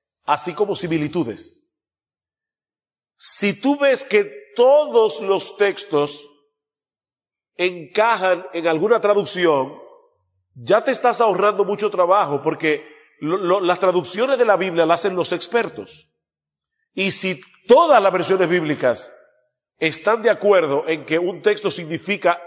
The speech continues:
eh, está, de, está traducido de esa manera, ya eso te ayuda a ver, bueno, ya, eh, esto parece ser la traducción correcta.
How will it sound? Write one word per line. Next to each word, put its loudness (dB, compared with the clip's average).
eh, 0
está, -2
de, -6
está -2
traducido -4
de -4
esa -2
manera, 0
ya 2
eso 0
te -2
ayuda 2
a 2
ver, 2
bueno, 2
ya, -2
eh, -2
esto -2
parece 0
ser 0
la 2
traducción -2
correcta. -4